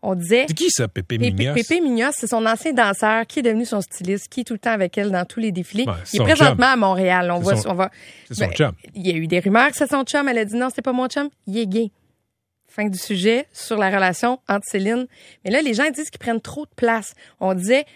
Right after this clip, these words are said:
Speaker 1: Pépé, c'est comme un petit boy toy qui essaye de prendre la relève. Puis là,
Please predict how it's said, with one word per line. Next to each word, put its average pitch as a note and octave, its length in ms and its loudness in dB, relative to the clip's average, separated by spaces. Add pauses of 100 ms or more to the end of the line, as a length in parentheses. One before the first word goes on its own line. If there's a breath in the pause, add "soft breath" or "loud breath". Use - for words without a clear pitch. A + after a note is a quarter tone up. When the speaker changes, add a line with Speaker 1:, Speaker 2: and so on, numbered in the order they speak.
(120)
Speaker 1:
Pépé, D#4 320 -4
c'est - 100 -8
comme C#4 180 0
un A3+ 100 2
petit - 280 -2
boy A3+ 340 2
toy A#3+ 440 0
qui - 140 -2
essaye A#3+ 340 0
de G#3 120 0
prendre A3+ 240 -2
la G#3+ 100 2
relève. G3 560 0 (500 loud breath)
Puis A3+ 120 -4
là, A#3+ 120 4